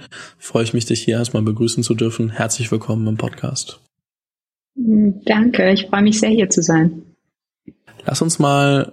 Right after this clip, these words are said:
Speaker 1: anfangen. Ich weiß, ihr habt gesagt, ihr macht jetzt seit, äh, jetzt dieses Jahr werden's zehn Jahre Talent Rocket.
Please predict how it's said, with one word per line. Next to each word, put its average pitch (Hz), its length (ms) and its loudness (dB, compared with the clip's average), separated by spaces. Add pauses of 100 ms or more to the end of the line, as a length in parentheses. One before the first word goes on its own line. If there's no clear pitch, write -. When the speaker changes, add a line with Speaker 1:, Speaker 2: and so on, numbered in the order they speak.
(140)
Speaker 1:
anfangen. 131 880 0
Ich 127 220 0
weiß, 120 240 2
ihr 120 80 2
habt 113 120 0
gesagt, 117 360 2
ihr 113 240 2
macht 113 200 0
jetzt 120 120 0
seit, 113 340 -2 (140)
äh, 135 60 0
jetzt 110 280 0
dieses 117 220 4
Jahr 117 140 0
werden's 113 260 0
zehn 117 240 2
Jahre 117 280 2
Talent 117 300 0
Rocket. - 360 -4